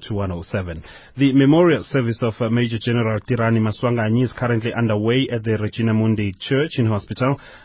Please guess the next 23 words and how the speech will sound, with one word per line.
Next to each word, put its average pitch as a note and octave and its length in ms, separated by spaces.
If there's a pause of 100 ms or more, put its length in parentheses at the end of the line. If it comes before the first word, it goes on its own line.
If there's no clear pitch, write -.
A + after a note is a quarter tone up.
Maswanganyi's G#2+ 560
body A2+ 280
was G2 320
found A#2 360
near G#2+ 240
the G2+ 220
R A2 180
one G#2+ 220
oh G#2+ 60
one G#2 240
road A2+ 320
between G#2 320
Pretoria A2+ 560
and G2+ 160
Hammanskraal A#2 840 (340)
last F2+ 360
Tuesday A2+ 420
with F#2+ 200
his F#2+ 280
hands A2+ 360
and F#2 180
feet - 300 (120)
tied. G#2+ 320